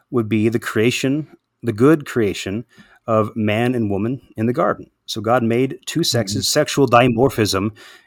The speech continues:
Speaker 1: is the big word for male and female. And this is often articulated in the Old Testament. Our Lord himself talks about, "Did you not know he made them male and female?" So we have the moral foundation, or the scriptural foundation, of the two sexes.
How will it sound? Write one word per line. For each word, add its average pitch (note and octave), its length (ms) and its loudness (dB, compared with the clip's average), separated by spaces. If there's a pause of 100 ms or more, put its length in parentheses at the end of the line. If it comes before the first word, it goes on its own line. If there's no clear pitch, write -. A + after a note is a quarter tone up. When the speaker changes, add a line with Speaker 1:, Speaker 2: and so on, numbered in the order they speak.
Speaker 1:
is G#2+ 120 -6
the A2 80 -2
big A2 180 0
word A2+ 260 2
for G#2+ 120 0
male A2+ 520 0 (140)
and A#2 140 -2
female. F#2 580 -6 (420)
And G#2 160 0
this G#2+ 200 -2
is F#2+ 200 -6 (220)
often A2+ 520 0 (140)
articulated A#2 640 2
in G#2+ 280 -4
the G2+ 100 -2
Old D#3 140 0
Testament. C3 460 -2
Our A2 140 4
Lord A2+ 200 4
himself C#3 440 2
talks A2 260 -2
about, A2+ 220 -2
"Did G#2+ 140 -2
you A#2+ 60 0
not A#2 200 4
know B2 160 2
he A#2 120 4
made A2 220 2
them G#2+ 180 0
male G#2 380 0 (420)
and A2+ 120 -6
female?" G#3 420 -2 (260)
So - 160 -4
we B2+ 100 4
have C#3 440 -2
the G#2+ 260 2
moral C3 260 4
foundation, A2 520 0
or - 20 -2
the G2+ 100 0
scriptural F3 340 2
foundation, G2+ 680 -2 (360)
of A2 220 2
the A2 60 -2
two D#3 160 2
sexes. - 460 -6